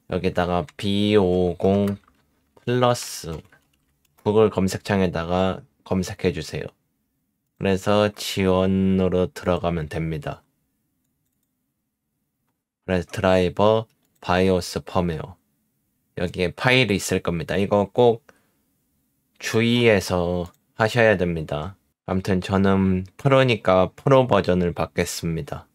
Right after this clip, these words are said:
다운로드를 바탕화면에 압축을 풀어줍시다.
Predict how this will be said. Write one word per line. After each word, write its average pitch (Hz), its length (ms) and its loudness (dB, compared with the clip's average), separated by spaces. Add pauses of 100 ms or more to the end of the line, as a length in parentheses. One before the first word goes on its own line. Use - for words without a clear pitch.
(340)
다운로드를 87 1300 -6
바탕화면에 87 1080 -4 (400)
압축을 90 680 -4
풀어줍시다. - 960 -2